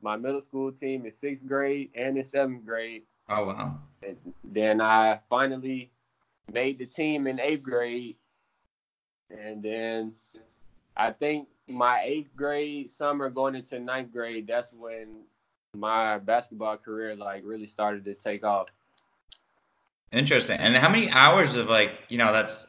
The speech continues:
Speaker 2: that's a crazy way to, like, start 'cause, like you said, it's not, like, no one didn't think you would be in the position you are today. Like, how many hours did you put into the gym just to work as hard for, like, you know, the kids or the,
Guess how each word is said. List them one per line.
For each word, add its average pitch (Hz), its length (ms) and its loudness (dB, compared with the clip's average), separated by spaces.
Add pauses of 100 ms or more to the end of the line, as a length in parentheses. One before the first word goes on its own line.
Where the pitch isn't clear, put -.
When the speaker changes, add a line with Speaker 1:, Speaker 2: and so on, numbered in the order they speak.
(100)
Speaker 2:
that's 110 220 -2
a 101 80 -6 (400)
crazy 127 320 6
way 117 180 8
to, 104 100 4
like, 95 180 0
start 123 340 2
'cause, 90 260 -10
like 90 160 -10
you - 80 -14
said, 92 220 -4
it's - 200 -18
not, 98 440 0 (480)
like, 95 120 -10
no 107 140 2
one 107 120 2
didn't 101 200 -2
think 101 160 -2
you 101 80 0
would 92 80 -4
be 101 120 4
in 98 80 4
the 95 60 0
position 95 380 -4
you 98 80 4
are 98 120 6
today. 107 280 6
Like, 98 180 4
how 123 200 4
many 135 140 6
hours 127 380 6
did 98 100 -8
you 110 60 -4
put 117 220 -2
into 104 260 0
the 101 100 -4
gym 107 320 0
just - 220 -6
to 101 80 2
work 98 260 4
as 95 120 0
hard 107 280 8
for, 95 160 0
like, 90 460 0 (240)
you 104 60 -2
know, 101 100 6
the 92 80 2
kids 98 360 2
or 95 100 0
the, 92 260 0